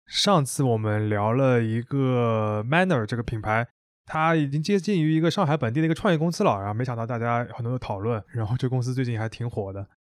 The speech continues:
这次我们还是聊一个咖啡店品牌，不过其实是在全球更有名的，就是 Blue Bottle，蓝瓶咖啡。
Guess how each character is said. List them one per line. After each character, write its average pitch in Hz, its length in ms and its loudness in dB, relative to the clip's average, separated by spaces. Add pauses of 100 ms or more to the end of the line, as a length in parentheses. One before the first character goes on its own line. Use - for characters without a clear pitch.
(140)
这 190 140 -2
次 151 140 -2
我 - 20 2
们 107 140 -4
还 117 100 0
是 170 140 -2
聊 113 320 0
一 113 120 -2
个 110 420 -2
咖 - 220 -4
啡 131 140 -2
店 127 240 -4
品 104 180 -10
牌， 104 300 -8 (220)
不 131 80 -4
过 156 100 0
其 139 140 -4
实 131 80 -4
是 151 100 -2
在 151 160 -2
全 - 240 -4
球 143 140 0
更 190 100 -2
有 120 140 -2
名 95 160 -8
的， 113 200 -2 (220)
就 - 80 -8
是 117 80 -6
Blue 123 180 -4
Bottle， 135 360 -4 (220)
蓝 120 180 -2
瓶 113 160 -4
咖 107 160 -6
啡。 101 180 -10